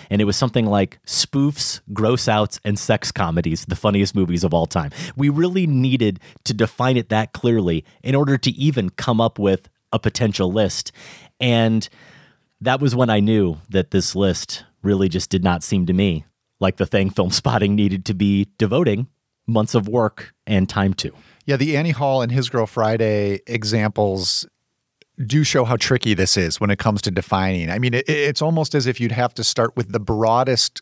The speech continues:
Speaker 2: comedy imaginable and work more down from that definition and
Speaker 1: Mm-hmm.
Speaker 2: hopefully fill enough slots where Annie Hall <laughs> and His Girl Friday don't have any room. But I see what you mean by the jo-,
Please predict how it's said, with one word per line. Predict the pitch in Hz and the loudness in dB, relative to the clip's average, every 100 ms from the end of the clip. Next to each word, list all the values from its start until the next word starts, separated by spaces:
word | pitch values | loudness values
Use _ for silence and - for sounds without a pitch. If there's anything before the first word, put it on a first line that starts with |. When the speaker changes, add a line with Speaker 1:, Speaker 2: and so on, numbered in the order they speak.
| _ | _
Speaker 2:
comedy | - 127 120 113 | -4 0 0 0
imaginable | 104 107 107 101 87 85 78 107 - - - - _ - | 0 2 0 -2 -4 -4 -6 -8 -12 -20 -20 -20 _ -2
and | 127 113 110 107 101 - - | 0 2 2 0 -2 -6 -10
work | 123 113 135 135 113 | -4 0 0 -2 -4
more | 117 110 117 120 117 | -2 0 2 2 0
down | 98 117 101 113 139 | -2 -2 0 2 0
from | 131 131 117 101 | 0 -2 -2 0
that | 101 107 139 113 | 0 0 -2 -4
definition | 139 - 123 104 - 160 165 175 | -4 -2 -2 -2 -2 0 0 0
and | - 87 | 2 2
Speaker 1:
Mm-hmm. | |
Speaker 2:
hopefully | 92 151 - 165 143 | 2 -2 -2 0 0
fill | - 143 | 0 0
enough | 131 123 | 2 0
slots | - 117 110 135 - 127 | -2 0 0 0 -2 -2
where | 123 120 110 113 _ _ _ - | 0 2 0 -2 _ _ _ -4
Annie | 120 123 | -2 0
Hall | 127 135 127 | 2 0 0
<laughs> | |
and | 196 151 | 0 0
His | 190 - | 0 0
Girl | 165 156 | 0 0
Friday | 160 127 131 160 123 - - - | 2 0 2 -2 -4 -10 -16 -8
don't | - 160 | -2 0
have | 151 135 | 2 2
any | 127 | 0
room. | 117 214 131 | 2 0 2
But | 131 | 2
I | |
see | 131 202 | 2 2
what | 175 - | 0 0
you | 135 | 0
mean | 165 190 117 | 2 2 0
by | 104 117 | 2 2
the | 113 | 2
jo-, | 110 123 | 0 0